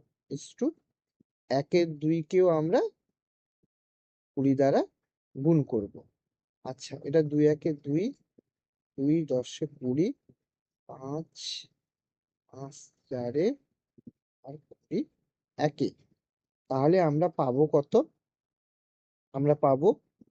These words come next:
nine is to eight is to কত পাবো?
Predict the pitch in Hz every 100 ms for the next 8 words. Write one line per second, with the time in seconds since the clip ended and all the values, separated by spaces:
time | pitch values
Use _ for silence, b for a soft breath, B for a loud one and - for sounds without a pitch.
0 | _ _ - 127 131 135 180 240 _ _
1 | _ _ _ _ _ - 139 - - 196
2 | 311 _ _ _ _ _ _ _ _ _
3 | _ _ _ _ - 131 160 226 - -
4 | _ _ _ _ - 127 - - 220 320
5 | - _ _ _ _ _ _ 139 156 143
6 | 143 170